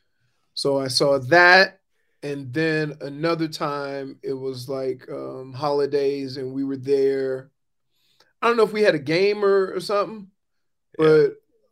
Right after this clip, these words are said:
Speaker 1: we went to see Nutcracker.
Speaker 2: Oh, you know, I have seen that, but I saw it because my, my sister did, my older sister did ballet, so I saw her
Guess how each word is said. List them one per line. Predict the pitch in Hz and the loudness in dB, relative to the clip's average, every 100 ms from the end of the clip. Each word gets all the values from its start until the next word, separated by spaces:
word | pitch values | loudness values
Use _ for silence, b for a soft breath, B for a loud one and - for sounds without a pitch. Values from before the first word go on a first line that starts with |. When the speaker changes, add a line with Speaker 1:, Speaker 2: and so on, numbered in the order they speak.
| _ _ 190 | _ _ -6
Speaker 1:
we | 170 | -4
went | 156 160 151 160 | 0 -2 -2 -8
to | - 156 | -8 -8
see | 151 - 190 151 | -8 -12 -8 -6
Nutcracker. | 165 190 185 147 127 - - _ _ _ _ _ _ _ _ _ _ _ _ - | -2 -2 -2 -4 -6 -18 -20 _ _ _ _ _ _ _ _ _ _ _ _ -8
Speaker 2:
Oh, | 127 | -4
you | 135 127 | -4 -4
know, | 139 - | -6 -4
I | 123 | -6
have | 117 147 156 | -2 -2 -2
seen | - 170 151 135 | -8 -10 -10 -4
that, | 135 151 - | -2 -2 -4
but | 113 | -4
I | 110 | -4
saw | - 139 131 | -4 -2 -2
it | 123 | -2
because | - - 120 107 | -6 -8 -8 -6
my, | 110 101 98 | -4 -4 -2
my | 101 | -4
sister | 98 - 139 135 151 135 | -6 -6 -6 -6 -8 -10
did, | - 113 113 | -6 -6 -4
my | 110 110 | -2 -2
older | 131 127 | -2 -6
sister | - 127 - 117 | -10 -14 -14 -16
did | 104 110 95 | -8 -8 -2
ballet, | 110 104 107 107 113 | 0 0 0 0 -2
so | - 113 95 | -6 -6 -4
I | 95 | -6
saw | - 113 110 110 | -6 -4 -2 -4
her | - 127 113 110 110 | -6 -4 -2 -4 -10